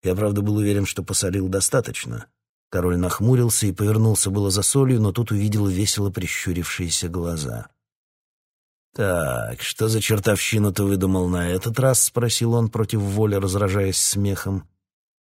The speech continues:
"Это была шутка, клянусь Создателем. У вас, американцев, неважно обстоят дела с чувством юмора, верно?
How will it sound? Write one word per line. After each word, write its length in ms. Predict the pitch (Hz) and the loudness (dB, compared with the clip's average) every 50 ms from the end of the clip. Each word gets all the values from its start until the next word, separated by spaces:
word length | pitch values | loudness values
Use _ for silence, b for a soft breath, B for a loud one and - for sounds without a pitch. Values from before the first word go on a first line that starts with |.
| _ _ _ _ _ _ _ _ _ _ _ | _ _ _ _ _ _ _ _ _ _ _
"Это 220 | - 101 95 - 107 | -6 -4 -2 -2 0
была 240 | 113 123 120 123 | 0 2 2 2
шутка, 540 | 120 - - - - 151 117 - - 101 - | 2 0 -2 -2 -2 -2 -2 -2 -4 -6 -4
клянусь 380 | - - 92 101 104 113 110 - | -4 -2 -2 0 2 2 2 2
Создателем. 760 | - - 123 120 117 131 139 113 - 82 71 64 57 55 - _ _ _ _ _ _ _ _ _ _ - | 2 4 4 4 4 4 2 2 0 -2 -6 -8 -8 -10 -12 _ _ _ _ _ _ _ _ _ _ 0
У 40 | 101 | 2
вас, 180 | 131 156 - 156 | 4 4 4 4
американцев, 600 | 160 165 165 165 151 202 208 180 - 180 - - | 4 4 2 2 4 2 4 4 2 0 2 4
неважно 480 | 139 135 131 160 175 175 147 151 165 | 4 6 6 6 6 4 4 4 4
обстоят 440 | 156 147 - - 143 143 151 147 127 | 2 2 2 4 4 6 6 4 4
дела 220 | 123 147 147 143 | 4 4 4 4
с 20 | 123 | 4
чувством 480 | - - - 131 - - - 135 127 | 2 -2 -4 -4 -4 -2 0 2 4
юмора, 360 | 123 113 104 87 67 67 64 67 | 4 4 2 0 0 -2 -2 -2
верно? 500 | 73 95 135 156 151 147 92 76 - | 0 2 4 4 4 2 0 -2 -4